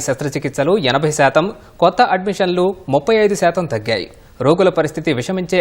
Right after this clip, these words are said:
అవకాశం ఉండటంతో వైద్యులు విధుల్లో చేరాలని విజ్ఞప్తి చేస్తూ ఎయిమ్స్ సర్క్యులర్ జారీ చేసింది. ఆసుపత్రి ప్రాంగణాల్లో వైద్యులు నిరసనలు చేయొద్దని స్పష్టం చేసింది. వైద్యులపై దాడులు, హింసను అరికట్టేందుకు ఆసుపత్రుల్ని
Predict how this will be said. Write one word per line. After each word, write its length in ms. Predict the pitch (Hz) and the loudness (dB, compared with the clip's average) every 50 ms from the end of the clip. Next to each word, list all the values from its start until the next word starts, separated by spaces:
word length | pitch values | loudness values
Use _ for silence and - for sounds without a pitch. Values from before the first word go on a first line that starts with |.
| - - | -2 0
అవకాశం 400 | - 170 - 185 180 - - 165 156 | -4 -4 -2 -2 -6 -4 -4 -6 -6
ఉండటంతో 420 | 151 147 143 151 151 147 - 165 139 110 - - - - - - - | -6 -4 -6 -6 -6 0 2 2 2 2 2 -6 -14 -20 -18 -4 0
వైద్యులు 380 | 131 143 185 190 226 226 202 196 202 156 | 2 2 2 2 0 2 2 2 2 0
విధుల్లో 280 | 131 139 175 180 185 185 170 - | -2 -4 -2 -2 -2 -4 -2 -2
చేరాలని 420 | 156 151 151 151 151 143 139 147 175 196 - - - 127 | 0 2 2 2 2 2 0 -2 -4 -6 -8 -12 -8 -8
విజ్ఞప్తి 360 | 131 160 180 226 226 - 185 - | -6 -4 -4 -6 -6 -8 -6 -4
చేస్తూ 260 | 175 160 151 - 190 170 120 104 - - - - - - 151 | -4 -4 -2 0 2 2 2 0 -4 -12 -20 -16 -2 2 2
ఎయిమ్స్ 240 | 175 254 247 - 262 170 - | 2 2 0 -2 -4 -2 -2
సర్క్యులర్ 420 | 147 139 - - 196 196 190 143 117 - | -2 -4 -2 0 0 0 0 0 0 -2
జారీ 160 | 120 127 139 139 - | -2 -2 -2 -4 -6
చేసింది. 360 | 113 107 - 120 117 110 107 - - - - - - - - 123 135 | -10 -10 -8 -10 -8 -8 -8 -8 -10 -16 -20 -20 -20 -4 0 2 2
ఆసుపత్రి 380 | 202 - - - 240 240 240 226 - | 2 2 -2 -4 0 0 0 0 2
ప్రాంగణాల్లో 500 | 185 175 180 185 180 185 180 180 180 185 180 160 | -2 -2 -2 -2 -2 -2 -2 0 2 0 2 2
వైద్యులు 340 | 127 131 143 151 180 180 165 123 101 - - - 131 | 2 0 0 0 -2 0 0 -2 -2 -6 -12 -12 -6
నిరసనలు 360 | 120 139 156 - 220 214 214 208 - | -4 -4 -2 -2 -2 -2 -2 -2 -2
చేయొద్దని 360 | 180 175 170 160 170 160 160 175 165 | 0 -2 0 0 0 0 0 -2 -4
స్పష్టం 340 | - - 120 - - 156 135 123 | -4 -4 -6 -4 -4 -8 -8 -6
చేసింది. 360 | - 113 - - 120 107 107 104 - - - - - - - - 120 | -8 -8 -8 -8 -8 -8 -8 -8 -8 -12 -20 -20 -20 -20 -12 0 2
వైద్యులపై 440 | 123 139 156 185 175 156 - 190 175 160 120 | 2 2 4 2 0 2 2 2 2 2 2
దాడులు, 320 | 120 117 123 143 139 139 143 160 175 - - - | 2 2 2 2 0 -2 -2 -2 -4 -8 -12 -6
హింసను 360 | - 156 185 - - 208 196 202 196 - | -4 -4 -2 0 0 0 0 0 -2 -2
అరికట్టేందుకు 600 | 120 127 - - 151 - 156 151 151 165 - 190 139 113 - - - - - - 127 135 | -4 -6 -4 -6 -6 -4 -4 -2 -2 -2 0 2 0 0 0 -6 -16 -20 -6 0 2 2
ఆసుపత్రుల్ని 560 | 190 - - - 226 226 214 202 190 180 170 | 2 0 -4 -8 -6 -4 -4 -2 -2 0 0